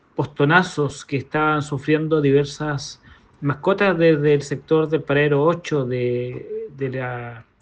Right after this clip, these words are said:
comuna de Quillota, eh, podemos indicar que los propietarios de estas mascotas principalmente debieran realizar las denuncias, eh, en, ya sea en la P D I o en Carabineros, y principalmente poder, eh, establecer, eh,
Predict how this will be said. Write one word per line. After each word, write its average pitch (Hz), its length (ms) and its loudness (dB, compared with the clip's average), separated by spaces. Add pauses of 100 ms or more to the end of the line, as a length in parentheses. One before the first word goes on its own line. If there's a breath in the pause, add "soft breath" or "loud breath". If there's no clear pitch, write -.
(360 loud breath)
comuna 147 260 4
de 143 60 4
Quillota, 170 520 2 (320 soft breath)
eh, 143 120 0
podemos 170 440 4
indicar 160 420 4
que 175 560 2
los 135 240 0
propietarios 151 540 4
de 196 80 4
estas 202 200 0
mascotas 165 560 2
principalmente 156 760 2
debieran 165 520 4
realizar 151 720 0 (400 soft breath)
las 160 240 2
denuncias, 170 840 2 (140)
eh, 131 560 4 (220)
en, 202 500 0
ya 160 100 2
sea 170 320 -2
en 185 140 0
la 180 100 4
P 165 100 4
D 160 120 6
I 180 160 4
o 151 140 4
en 165 80 2
Carabineros, 165 540 2 (600 soft breath)
y 208 160 0
principalmente 208 760 4
poder, 190 520 4
eh, 170 280 0
establecer, 151 840 0
eh, 147 220 2